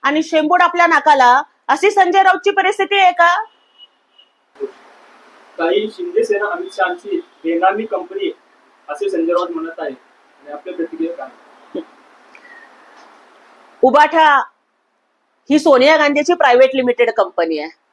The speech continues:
Speaker 1: अहो, त्यामुळे त्यांना तसं वाटतंय. खरं तर कोविड काळामध्ये कुणी बेनामी कंपन्या काढल्या, कुणी मडाच्या टाळूवरचं लोणी खाल्लं,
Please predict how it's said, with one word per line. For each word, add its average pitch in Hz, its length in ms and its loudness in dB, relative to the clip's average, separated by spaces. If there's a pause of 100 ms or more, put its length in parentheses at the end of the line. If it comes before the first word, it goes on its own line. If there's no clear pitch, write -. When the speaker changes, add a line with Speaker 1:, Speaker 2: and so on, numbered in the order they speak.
(480)
Speaker 1:
अहो, 277 100 4
त्यामुळे 339 340 4
त्यांना 370 400 2
तसं 339 160 2
वाटतंय. 262 480 0 (880)
खरं 240 140 2
तर 320 100 4
कोविड 277 300 4
काळामध्ये 285 440 2
कुणी 269 260 0
बेनामी 254 380 2
कंपन्या 226 440 0
काढल्या, 160 540 0 (480)
कुणी 247 180 4
मडाच्या 285 360 4
टाळूवरचं 247 560 4
लोणी 226 220 2
खाल्लं, 165 480 -2